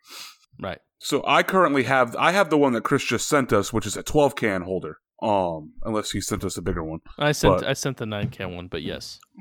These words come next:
Speaker 2: Okay, so I have a twelve can holder, and it's great. I mean, you can pretty much go anywhere you want, and your beer will be icy, f-,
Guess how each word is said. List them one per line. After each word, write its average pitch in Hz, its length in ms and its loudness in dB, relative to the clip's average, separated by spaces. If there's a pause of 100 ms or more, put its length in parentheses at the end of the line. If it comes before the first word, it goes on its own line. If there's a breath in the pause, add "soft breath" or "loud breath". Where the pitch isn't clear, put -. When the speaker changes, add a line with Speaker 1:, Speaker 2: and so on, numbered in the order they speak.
(180)
Speaker 2:
Okay, 98 200 0
so - 140 -2
I 156 100 6
have 185 140 6
a 135 40 6
twelve 156 320 4
can 117 220 2
holder, 101 320 4
and 120 100 2
it's - 160 -4
great. 202 300 4 (120)
I 123 60 -4
mean, 131 240 4
you 104 80 -2 (760 soft breath)
can - 80 -4
pretty 151 160 4
much 156 240 0
go 143 220 6
anywhere 143 440 6
you 165 100 4
want, 117 360 2 (260)
and 123 100 2
your 120 100 2
beer 120 220 2
will 139 100 6
be 120 200 2
icy, 117 320 0
f-, - 200 -12